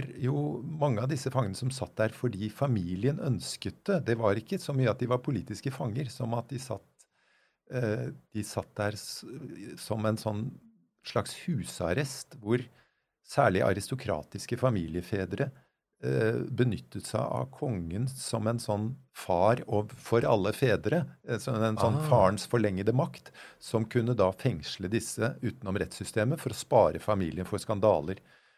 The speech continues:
Speaker 1: Og en annen, og en stor revolusjonsleder, Mirabeau, hadde også sittet i disse fengslene og s-, s-,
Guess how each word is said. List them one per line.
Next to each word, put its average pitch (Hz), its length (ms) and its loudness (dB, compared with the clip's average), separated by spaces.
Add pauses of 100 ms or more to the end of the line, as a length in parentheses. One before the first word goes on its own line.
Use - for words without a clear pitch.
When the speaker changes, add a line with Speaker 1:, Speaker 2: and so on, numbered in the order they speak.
(140)
Speaker 1:
Og 120 100 4
en 139 60 6
annen, 120 380 4
og 123 80 6
en 120 80 4
stor 123 260 4
revolusjonsleder, 131 1080 0
Mirabeau, 113 580 2
hadde 123 160 0
også - 320 -4
sittet - 420 -10
i 104 60 -4
disse 101 220 -6
fengslene 92 500 -4
og - 100 -6
s-, - 200 -10
s-, 139 320 -14